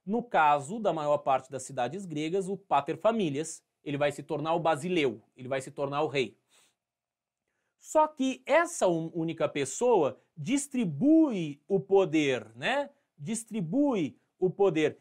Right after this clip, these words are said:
E ao distribuir o poder, né, entre os seus filhos, né,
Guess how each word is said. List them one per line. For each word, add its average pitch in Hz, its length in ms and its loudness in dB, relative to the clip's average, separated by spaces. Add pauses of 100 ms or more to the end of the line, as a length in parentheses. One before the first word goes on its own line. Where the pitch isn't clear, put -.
(120)
E 190 200 0
ao 294 260 6
distribuir 196 1080 -6 (280)
o 165 100 0
poder, 160 720 0 (200)
né, 175 200 -4
entre 190 280 0
os 175 100 -4
seus 151 380 -4
filhos, 180 720 -4 (200)
né, 226 280 -4